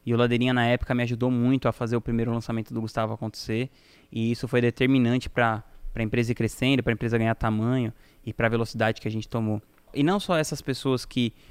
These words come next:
já tavam numa posição no digital maior do que a que eu tava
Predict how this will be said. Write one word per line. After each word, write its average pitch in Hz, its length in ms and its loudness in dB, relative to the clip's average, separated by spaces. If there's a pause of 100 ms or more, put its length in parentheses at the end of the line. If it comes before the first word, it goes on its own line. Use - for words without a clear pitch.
(100)
já 127 160 2
tavam 156 260 2
numa 139 140 2
posição 120 640 -2
no 131 240 0
digital 117 640 0
maior 120 400 0
do 127 100 -2
que 120 120 -2
a 110 60 0
que - 60 -8
eu 113 60 -4
tava 113 400 -2